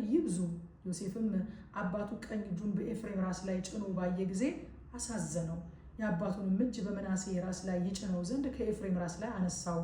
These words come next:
ዮሴፍም አባቱን "አባቴ ሆይ እንዲህ አይደለም፣ በኩሩ ይህ ነውና ቀኝህን በራሱ ላይ አድርግ" አለው። አባቱም እምቢ አለ፣ እንዲህ ሲል "አወቅኩ ልጄ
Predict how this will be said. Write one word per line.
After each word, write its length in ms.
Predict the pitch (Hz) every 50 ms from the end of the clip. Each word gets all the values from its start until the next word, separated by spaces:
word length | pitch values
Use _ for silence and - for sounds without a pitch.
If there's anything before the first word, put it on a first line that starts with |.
| - - - - - - - -
ዮሴፍም 400 | 226 208 - 220 185 220 208 202
አባቱን 440 | 196 185 170 175 190 185 - 262 302 - - - - - - -
"አባቴ 300 | 196 175 165 196 196 - 208
ሆይ 180 | 185 208 254 - -
እንዲህ 260 | - 214 208 285 - 262
አይደለም፣ 440 | 196 175 - 175 170 165 175 170 165 - -
በኩሩ 300 | 202 233 226 226 226 220 220
ይህ 160 | 214 208 180 -
ነውና 300 | 196 190 190 190 196 226 285 311 - - - - - -
ቀኝህን 420 | - 247 233 226 226 208 226 214
በራሱ 300 | 185 208 196 196 196 190 -
ላይ 140 | 220 247 294
አድርግ" 300 | 240 180 180 175 170 165
አለው። 240 | 175 170 170 170 170 170 - - - - - -
አባቱም 440 | 180 165 160 185 185 - 262 254 254 220
እምቢ 200 | 190 190 185 185 180
አለ፣ 160 | 175 170 170 170 170 - -
እንዲህ 260 | 196 196 190 190 - -
ሲል 180 | - 190 170 196 - - - - - - - 190
"አወቅኩ 480 | 208 220 226 220 220 220 226 220 - 214
ልጄ 180 | 190 185 170